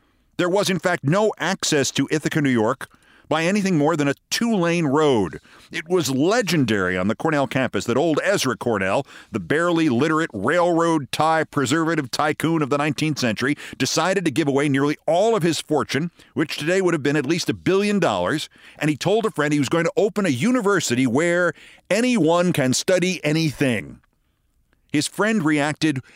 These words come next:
in horror. "They will stampede the place." Ezra Cornell laughed. <laughs>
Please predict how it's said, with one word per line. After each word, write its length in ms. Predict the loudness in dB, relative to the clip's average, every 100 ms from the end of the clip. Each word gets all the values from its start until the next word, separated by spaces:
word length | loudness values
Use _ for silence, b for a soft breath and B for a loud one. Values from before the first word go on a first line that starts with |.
| B -4
in 160 | 0
horror. 920 | 0 -2 -8 -6 -2 2 2 2 -2 b b b b b b
"They 220 | -4 -2 2
will 160 | 0
stampede 720 | 0 0 0 0 0 0 0
the 120 | -2
place." 640 | 0 0 0 -2 -4 -6 -10 _ _ _ _ _ _ -2
Ezra 360 | 0 0 -2
Cornell 500 | 0 0 2 2 2
laughed. 640 | 0 0 -4 -8 -14 -16 -16
<laughs> 60 | _